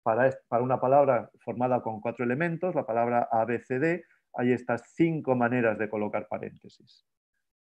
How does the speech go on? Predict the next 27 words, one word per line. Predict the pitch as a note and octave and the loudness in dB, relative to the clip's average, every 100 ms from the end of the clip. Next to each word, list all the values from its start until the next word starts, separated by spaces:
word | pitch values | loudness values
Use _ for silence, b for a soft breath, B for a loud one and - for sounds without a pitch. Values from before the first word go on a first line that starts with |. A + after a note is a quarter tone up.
| _ | _
Em, | A#2+ A2+ A2 A2 G#2+ | -4 -2 -2 -2 -4
por | A2+ A2 | -2 -2
ejemplo, | - A#2+ A2+ B2+ C3 C3+ | -2 -4 0 0 0 -2
aquí | A#2 G#2+ B2 | -4 -4 -4
estoy | A#2 - A#2+ | -4 -2 -2
diciendo | A#2 A#2 C#3 C3+ B2+ B2+ C3 C3 b b _ | 0 -2 0 0 0 -2 -2 -4 b b _
que | B2 | -4
por | B2 A#2+ | 0 0
un | B2+ | 6
lado | C3+ C3+ | 6 6
calculo | B2 A#2 B2+ B2+ | 2 2 2 0
el | A2 | 0
producto | A#2 A#2 - A2+ | 0 -2 -2 0
de | A#2+ | 2
A | |
y | A#2 B2 | 2 4
B, | F3+ F3+ F3+ | 4 4 0
por | B2 | -6
otro | A2+ A#2 | -4 0
lado | A#2 A2+ | 0 0
calculo | A2+ A2 A#2+ A#2 | -2 -2 -2 -2
el | |
producto | A2+ A2 A#2 G#2+ | -2 -4 -2 -4
de | G#2 | -4
C | - A#2 | -2 0
y | A#2 | 2
D, | D#3 F#3+ G#3 | 2 2 0